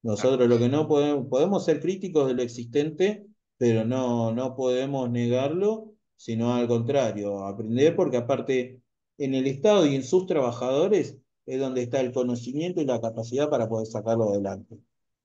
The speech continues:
Speaker 1: El tema es
Speaker 2: La
Speaker 1: que
Speaker 2: ul-,
Speaker 1: nunca
Speaker 2: sí.
Speaker 1: tenemos gobiernos que los puedan escuchar fehacientemente.
Speaker 2: La última pregunta, Fabián, y relacionado a esto último que decís, ¿y cuál es el, en este momento de, para los, eh, trabajadores, hubo despidos o cuál es la situación?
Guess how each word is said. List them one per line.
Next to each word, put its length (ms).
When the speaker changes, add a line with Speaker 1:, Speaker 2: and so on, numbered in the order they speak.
Speaker 1:
El 140
tema 240
es 60
Speaker 2:
La 60
Speaker 1:
que 60
Speaker 2:
ul-, 60
Speaker 1:
nunca 480
Speaker 2:
sí. 160
Speaker 1:
tenemos 500
gobiernos 540
que 60
los 160
puedan 300
escuchar 540
fehacientemente. 840
Speaker 2:
La 140
última 340
pregunta, 400
Fabián, 380
y 80
relacionado 460
a 20
esto 140
último 320
que 140
decís, 340
¿y 100
cuál 180
es 160
el, 120
en 340
este 220
momento 400
de, 180
para 240
los, 340
eh, 120
trabajadores, 580
hubo 180
despidos 640
o 80
cuál 120
es 60
la 120
situación? 720